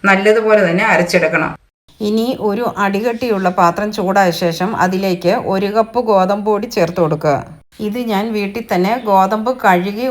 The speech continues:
ഉണക്കി പൊടിച്ചെടുത്തതാണ്. പൊടി ഒട്ടും തന്നെ കരിഞ്ഞു പോകാതെ ലോ ഫ്ലെയിമിൽ വെച്ച് വറുത്തെടുക്കുക. ഇത് മൂപ്പാവുമ്പോൾ നല്ലൊരു സ്മെല്ലാണ് വരുന്നത്. ഇതാണ് ഇതിൻ്റെ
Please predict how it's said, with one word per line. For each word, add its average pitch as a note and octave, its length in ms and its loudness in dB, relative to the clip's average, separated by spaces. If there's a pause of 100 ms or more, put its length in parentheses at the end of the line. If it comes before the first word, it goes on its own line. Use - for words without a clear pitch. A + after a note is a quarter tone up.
ഉണക്കി G3 340 0 (100)
പൊടിച്ചെടുത്തതാണ്. D#3+ 880 0 (480)
പൊടി G#3 240 0 (120)
ഒട്ടും A3 280 2
തന്നെ A3 160 4 (100)
കരിഞ്ഞു G3+ 360 2
പോകാതെ F3+ 380 4 (160)
ലോ F#3+ 120 4 (140)
ഫ്ലെയിമിൽ F#3 360 2
വെച്ച് F3+ 180 0 (100)
വറുത്തെടുക്കുക. E3+ 560 2 (1000)
ഇത് G#3+ 200 2 (120)
മൂപ്പാവുമ്പോൾ G#3 720 4 (160)
നല്ലൊരു G#3+ 440 0
സ്മെല്ലാണ് F#3+ 520 2 (100)
വരുന്നത്. F3 400 4 (580)
ഇതാണ് G#3+ 280 4 (100)
ഇതിൻ്റെ G#3 260 0